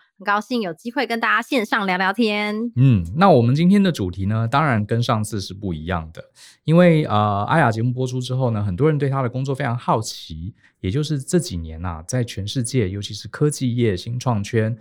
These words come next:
Speaker 2: 还有网络啊，或这个 Internet 这个产业里面，最重要也是最关键的一个职位啊，叫做产品经理。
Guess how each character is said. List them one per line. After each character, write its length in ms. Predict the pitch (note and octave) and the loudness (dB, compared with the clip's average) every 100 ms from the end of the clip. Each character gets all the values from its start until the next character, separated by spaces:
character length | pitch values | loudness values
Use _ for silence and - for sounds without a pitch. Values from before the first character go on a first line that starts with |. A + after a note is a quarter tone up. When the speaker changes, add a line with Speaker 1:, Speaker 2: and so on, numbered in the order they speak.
| - _ | -12 _
Speaker 2:
还 120 | - | -2
有 80 | A2 | 0
网 260 | A2 D#2+ F2+ | 0 0 0
络 240 | B2+ - | 0 0
啊， 200 | F#2 E2 | -6 -10
或 160 | E2 C3 | -10 -10
这 120 | A#2+ | -8
个 460 | G2 F2+ F2+ F2+ - | -6 -6 -8 -12 -4
Internet 420 | C3+ D3 D3 D#3 | -2 0 0 0
这 80 | A2+ | -2
个 80 | G#2+ | -6
产 240 | G2+ F2 | -6 -8
业 140 | F2+ G#2 | -6 -6
里 100 | E2 | -6
面， 260 | F#2 F2 - _ - | -6 -8 -10 _ -2
最 180 | F#3 | -2
重 320 | A#2+ - F3 B2+ | 0 0 2 2
要 320 | B2 F#2+ - - | 2 -2 -8 -14
也 100 | - | -10
是 140 | F2+ B2+ | -8 -4
最 180 | E3 | -4
关 380 | B2 - B2 B2+ | -4 0 2 2
键 200 | B2+ A#2 | 0 0
的 40 | F2+ | -2
一 60 | |
个 320 | G2 F#2 E2+ E2+ | -6 -8 -10 -10
职 240 | - E2+ | -10 -6
位 240 | G#2 A2+ | -2 0
啊， 140 | F2 E2+ | -2 -8
叫 100 | G#2+ | -6
做 120 | G#2+ | -6
产 260 | G2 G#2+ D3+ | -6 -4 -4
品 180 | A#2 E2+ | -4 -4
经 280 | A#2+ B2+ | -2 2
理。 180 | C3+ F2+ | 2 -2